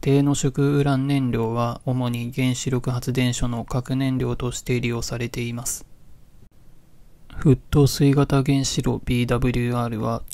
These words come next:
軽水を原子炉冷却剤及び中性子減速剤とし、この軽水を炉心で沸騰させて蒸気を発生させ、直接タービン発電機に導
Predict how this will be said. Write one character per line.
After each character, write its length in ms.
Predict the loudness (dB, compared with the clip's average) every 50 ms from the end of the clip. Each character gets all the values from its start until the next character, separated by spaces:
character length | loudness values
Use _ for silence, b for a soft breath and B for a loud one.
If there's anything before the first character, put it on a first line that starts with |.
| -6 0
軽 160 | 0 0 0
水 300 | 0 -2 -4 -2 -2 0
を 260 | 0 0 0 0 -2 -2
原 180 | -2 -2 -2
子 140 | 0 0 0
炉 140 | 0 2 2
冷 120 | 2 0 0
却 280 | 0 -2 -2 -4 -4 -4
剤 220 | -4 -2 -2 -2
及 240 | -2 -2 -4 -4 -4
び 180 | -2 -4 -4 -4
中 260 | -6 -4 -2 0 0
性 220 | 2 2 2 2
子 160 | 2 0 -4
減 240 | -4 -4 -4 -4 -4
速 240 | -4 -4 -4 -4 -2
剤 220 | -2 -2 -2 0
と 100 | -2 -2
し、 320 | -4 -2 -4 -4 -4 -6 -6 -12 -16 -12
こ 180 | -4 -2 -2
の 140 | 0 0 0
軽 200 | 0 0 0 0
水 300 | 0 -2 -4 -4 -2 0
を 180 | -2 -2 -2 -2
炉 100 | -2 -2
心 240 | -2 0 -2 -2 -2
で 100 | -2 -2
沸 200 | -2 -2 -2 -4
騰 260 | -4 0 0 2 2
さ 140 | 2 2 0
せ 160 | -2 -2 -6
て 260 | -6 -4 -2 -2 -2 -2
蒸 240 | 0 2 2 2
気 160 | 2 0 -2 -4
を 100 | -4 -2
発 240 | -4 -6 -8 -8
生 200 | -2 2 2 2
さ 160 | 2 0 -2 -4
せ、 300 | -2 -2 -2 -2 -2 -6 B B B B B B B B B B B B -4 -2
直 140 | -2 0 0
接 320 | 0 0 0 0 0 0 -2
タ 160 | 0 0 0
ー 20 |
ビ 140 | 2 0 0
ン 60 | 0
発 220 | 0 0 -2 0 0
電 180 | 0 0 -2
機 140 | -2 0 0
に 80 | 0 0
導 260 | -2 -2 -2 -2